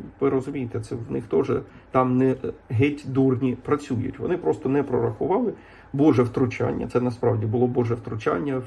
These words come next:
в двадцять другому році, е, в, е, лютому місяці. <clears throat> Це неможливо було прорахувати. Так ось, е, про що я хотів сказати: що вони вибирають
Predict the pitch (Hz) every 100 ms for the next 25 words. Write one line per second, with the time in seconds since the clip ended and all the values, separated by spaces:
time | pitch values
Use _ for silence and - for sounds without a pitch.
0 | - 113 - - 120 127 120 123 - -
1 | - - - - - - - - - -
2 | - - 135 151 151 151 156 151 120 110
3 | - 104 104 - - 120 113 113 110 110
4 | 110 120 120 113 107 - - - - -
5 | - - - - - - - 104 120 120
6 | 117 131 123 123 123 113 107 - - -
7 | 113 - - - 110 - - - 139 139
8 | 127 120 139 131 113 120 117 131 123 117
9 | 123 113 - - - - - - - -
10 | - 147 143 226 196 - 135 131 - 143
11 | - 156 120 123 120 - 123 113 117 -
12 | - 127 127 185 262 135 131 131 123 -
13 | -